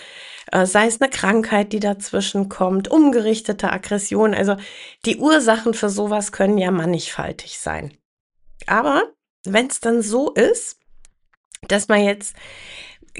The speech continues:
gar nicht irgendwie so den Eindruck hat, alle Katzen haben miteinander ein Problem,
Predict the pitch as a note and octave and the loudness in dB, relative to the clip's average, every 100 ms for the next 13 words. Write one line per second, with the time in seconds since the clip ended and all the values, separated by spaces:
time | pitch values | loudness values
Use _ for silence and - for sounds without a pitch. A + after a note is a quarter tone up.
0 | A3 A3+ D4+ D4 D4 C4 B3+ B3 A#3+ A#3 | 0 2 4 2 2 2 2 2 2 2
1 | - - _ _ _ _ _ _ _ _ | 0 -8 _ _ _ _ _ _ _ _
2 | _ _ _ _ _ - G#3 A#3 A#3 A3 | _ _ _ _ _ -12 0 6 8 8
3 | A3 - _ _ _ _ _ _ _ _ | 4 -14 _ _ _ _ _ _ _ _
4 | _ _ _ _ - A3+ A3 - G#3 - | _ _ _ _ 0 2 4 2 0 0
5 | B3+ B3+ B3+ B3 - _ _ _ _ _ | -2 0 -2 -2 -8 _ _ _ _ _
6 | _ _ _ _ - _ - C4+ D#4 B3+ | _ _ _ _ -20 _ -2 2 2 2
7 | - F3+ F3+ - G3 G3+ G3 G#3+ A3+ G3 | 0 0 0 -2 0 0 0 2 2 2
8 | F3 G3 G3 G#3 D4+ - G3 A3 G3+ B3+ | 0 0 0 2 2 0 2 2 2 2
9 | A3+ G3+ G3+ G3+ - - F3+ G#3+ A#3 A#3 | 0 0 0 -2 -4 -4 -2 2 4 4
10 | A3+ | 2